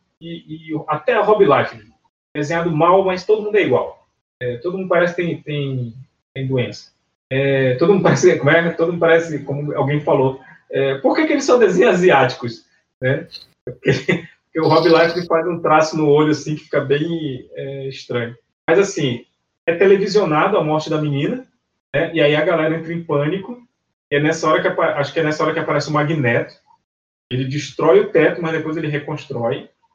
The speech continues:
E, que inclusive o senador fala, "Ó, ele não tá atacando, porque ele reconstruiu o teto."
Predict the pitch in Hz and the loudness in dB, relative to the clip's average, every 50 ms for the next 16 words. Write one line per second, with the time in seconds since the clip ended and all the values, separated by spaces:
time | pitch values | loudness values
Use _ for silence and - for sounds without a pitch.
0 | _ _ _ _ _ _ _ _ 135 151 156 - - 139 147 151 151 - 147 139 | _ _ _ _ _ _ _ _ -4 -4 -4 -4 -4 -2 -2 -2 -2 -2 -4 -4
1 | 123 127 139 151 170 160 - - 165 156 160 151 139 131 120 127 139 143 - - | -2 -2 -4 -4 -4 -4 -4 -2 -2 0 0 0 0 0 2 2 0 0 0 -4
2 | - - - - - - 101 - - 147 156 160 135 123 113 120 123 123 123 139 | -4 -2 0 0 0 -2 -4 -6 -4 0 2 2 2 2 2 -2 -4 -6 -6 -4
3 | 147 170 175 170 170 165 170 180 208 208 - - 190 165 156 139 127 - - 135 | -4 -6 -4 -2 -2 -2 -2 -2 -4 -4 -2 -2 0 0 0 -2 -4 -4 -6 -4
4 | 131 127 135 139 - 151 151 143 - - 151 165 170 - - 160 143 - - - | -4 -2 -4 -4 -4 -6 -8 -8 -6 -6 -6 -6 -4 -4 -2 -2 -2 -2 -4 -10